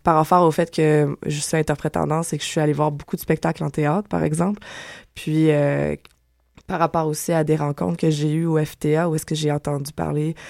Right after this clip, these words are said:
euh, beaucoup des gens spécialistes en théâtre, mais qui se sentaient pas à l'aise de parler de la danse. Donc, j'ai eu comme plein, plein de réflexions qui, qui ont émergé par rapport à la critique en danse. Et donc, ça, ça m'a amené à penser à cet article-là, qui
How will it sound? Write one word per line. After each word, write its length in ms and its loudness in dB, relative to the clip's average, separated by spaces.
euh, 140 0
beaucoup 260 -6
des 140 2
gens 260 2
spécialistes 540 -2
en 80 0
théâtre, 440 0
mais 100 -2
qui 120 -12
se 60 -10
sentaient 240 -4
pas 140 -2
à 60 2
l'aise 140 0
de 80 -4
parler 240 -2
de 80 -4
la 100 0
danse. 300 -2
Donc, 180 -4
j'ai 180 -2
eu 20 -10
comme 240 -2
plein, 220 -4
plein 200 -4
de 80 -2
réflexions 600 -2
qui, 420 -6
qui 100 -6
ont 60 2
émergé 540 -2
par 160 0
rapport 260 0
à 60 4
la 120 2
critique 440 -6
en 140 2
danse. 360 -4
Et 80 2
donc, 180 4
ça, 180 0
ça 140 -2
m'a 140 4
amené 300 2
à 80 0
penser 260 -2
à 60 0
cet 160 -2
article-là, 640 -2
qui 120 -14